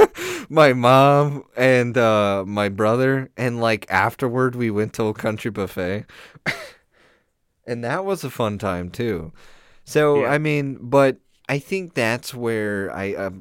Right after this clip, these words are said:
Speaker 1: it's, it's a good old rip. Like, I was so sad when Junior put this note in there. I was like, "What?" <laughs> I was like, "No." <laughs>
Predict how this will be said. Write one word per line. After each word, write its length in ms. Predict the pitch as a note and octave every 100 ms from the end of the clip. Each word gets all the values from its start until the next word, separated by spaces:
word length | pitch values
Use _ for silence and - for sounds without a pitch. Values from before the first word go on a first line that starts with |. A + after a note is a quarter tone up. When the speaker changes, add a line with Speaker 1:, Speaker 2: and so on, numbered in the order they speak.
| D#2 G#2
Speaker 1:
it's, 460 | G#2+ G#2 G2 -
it's 240 | C#3 C3+ C#3+
a 40 |
good 220 | C3+ E3+
old 220 | D#3+ C3
rip. 180 | A#2+ A#2
Like, 200 | A#2 A2+
I 80 | C3+
was 140 | F3+ -
so 260 | - B2+
sad 460 | B2+ - G2+ G2+ G2
when 220 | G#2+ G2+
Junior 340 | G2 G2 G2+
put 280 | G2+ G#2+ F#2+
this 240 | G#2+ G2 F#2+
note 260 | E2 F2
in 120 | G#2 A2+
there. 180 | B2+
I 20 | A#2+
was 140 | A2
like, 140 | -
"What?" 400 | G3+ D#4 G#4+ - - - -
<laughs> 200 | - -
I 540 | - - - - G3+ - - - -
was 200 | C4 A#3+
like, 180 | G#3+ C#4+
"No." 540 | B3+ C4 C4 E4+ C4+ - -
<laughs> 160 | -